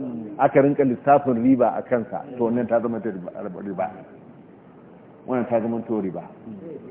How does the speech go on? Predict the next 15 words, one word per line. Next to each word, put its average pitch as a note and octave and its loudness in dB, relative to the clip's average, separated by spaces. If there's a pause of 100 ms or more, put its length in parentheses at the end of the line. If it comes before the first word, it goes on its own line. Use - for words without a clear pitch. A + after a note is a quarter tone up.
(460)
Ah. F#2 -8 (600)
Saboda B2 10
haka A2+ 0
sai C#3 8
ya A#2+ 10
je A#2+ 10
ya G#2+ 8
complain. G2+ 0 (880)
Eh, F#2+ -2 (360)
ai C#3 12
ba C3 10
ma C#3 8
ya A#2+ 8
complain A2+ 2
ba, F#2+ 2